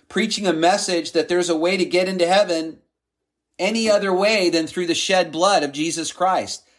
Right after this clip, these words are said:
That's the main thing. And we've got to keep the main thing, the main thing. And we've got to make sure that the spiritual leaders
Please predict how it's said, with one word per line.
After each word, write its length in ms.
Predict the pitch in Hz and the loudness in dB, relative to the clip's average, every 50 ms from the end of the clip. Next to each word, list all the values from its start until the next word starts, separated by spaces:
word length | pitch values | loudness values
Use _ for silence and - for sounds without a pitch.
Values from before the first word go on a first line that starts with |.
| _ _ _ _ | _ _ _ _
That's 380 | 117 160 175 196 202 196 - | 0 2 2 4 2 0 -2
the 120 | - 208 185 | -2 -2 -4
main 360 | 180 185 185 190 185 180 170 | 0 0 2 2 0 -2 -4
thing. 340 | - - 208 226 220 175 151 | -4 -2 -2 0 0 -2 -2
And 80 | 147 | -2
we've 140 | 156 151 - | -4 -4 -2
got 180 | - 165 160 156 | 0 2 2 2
to 60 | 139 | 0
keep 320 | - - 202 208 202 - | -4 -6 -8 -8 -8 -6
the 80 | - 151 | -6 -6
main 340 | 156 165 170 170 170 170 165 | -2 -2 0 0 0 -2 -4
thing, 380 | - - 196 202 190 170 147 | -4 -2 0 0 0 0 -2
the 80 | 139 143 | -2 -4
main 340 | 143 156 160 165 165 165 151 | -4 -2 0 0 0 -2 -2
thing. 500 | - - 196 208 202 185 175 175 170 - _ _ _ _ - | -2 0 0 2 2 2 0 0 -4 -8 _ _ _ _ -8
And 100 | - 143 | -2 0
we've 140 | 165 175 175 | 0 2 4
got 160 | 196 180 180 | 4 4 4
to 60 | 170 | 4
make 220 | 165 165 165 160 | 2 0 -2 -2
sure 240 | - - - 185 185 | -4 -4 -2 0 0
that 160 | 180 165 156 | 0 0 0
the 80 | 147 143 | -2 -6
spiritual 640 | - - - 170 175 185 196 190 190 - 180 165 151 | -6 -6 -2 0 0 2 2 0 0 -2 -2 -2 0
leaders 540 | 156 170 180 180 185 185 180 180 180 - | 0 0 0 2 2 2 2 0 -2 -6